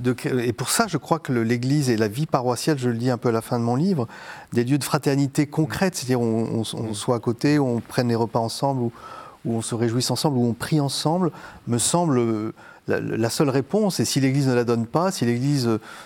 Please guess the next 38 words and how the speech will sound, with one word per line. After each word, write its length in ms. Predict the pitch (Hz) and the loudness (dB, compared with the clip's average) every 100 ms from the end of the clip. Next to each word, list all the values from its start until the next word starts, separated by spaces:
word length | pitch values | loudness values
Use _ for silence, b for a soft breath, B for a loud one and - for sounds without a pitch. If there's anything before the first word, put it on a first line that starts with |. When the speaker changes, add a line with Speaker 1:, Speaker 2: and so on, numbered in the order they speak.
| - | -12
Speaker 1:
se 120 | - | -2
lance 220 | 123 131 - | 0 0 -2
à 60 | |
corps 220 | - 127 | -2 -2
perdu 380 | - 123 117 135 | 0 0 2 2
dans 120 | 123 | 2
les, 160 | 110 107 | 2 2
les, 220 | 107 107 | 0 0
les 140 | 107 113 | 0 0
messes 220 | 120 131 | 0 0
retransmises 720 | - - 120 - 131 131 120 | -4 -2 -4 -4 -4 -4 -4
sur 180 | 107 131 | -4 -2
YouTube 340 | 117 117 - 120 | -2 -2 0 0
et 80 | 104 | -2
tout, 300 | - 208 156 | -4 -2 0
euh, 140 | 113 B B B | -2 B B B
on 60 | - | 0
va 120 | 120 | 0
perdre 440 | - - 202 185 127 | 0 2 2 4 2
ce 140 | - | 2
trésor 540 | 127 - 131 143 175 185 | 0 2 2 2 2 0
de 160 | 131 | 2
l'incarnation, 760 | 127 127 139 131 143 - 196 120 | 2 2 0 0 0 0 0 0
quoi. 260 | - 113 120 117 | -4 -6 -6 -10
Speaker 2:
Hmm. 60 | 107 104 B - | -10 -14 B -4
Speaker 1:
Et 40 | 117 | 2
Speaker 2:
Les 120 | 139 | 2
Speaker 1:
ça, 140 | 147 185 | 4 2
et 40 | |
Speaker 2:
personnes 440 | 135 135 165 185 | 2 2 2 2
et 80 | 147 | 0
non 120 | 131 | -2
pas 180 | 123 160 | 0 0
personne, 580 | 151 147 - - 120 104 | 0 -2 0 0 0 -2
hein, 140 | 110 - | -6 -6
le 80 | 104 | -8
titre 240 | - 120 | -6 0
Speaker 1:
Voilà. 260 | 135 120 | 2 2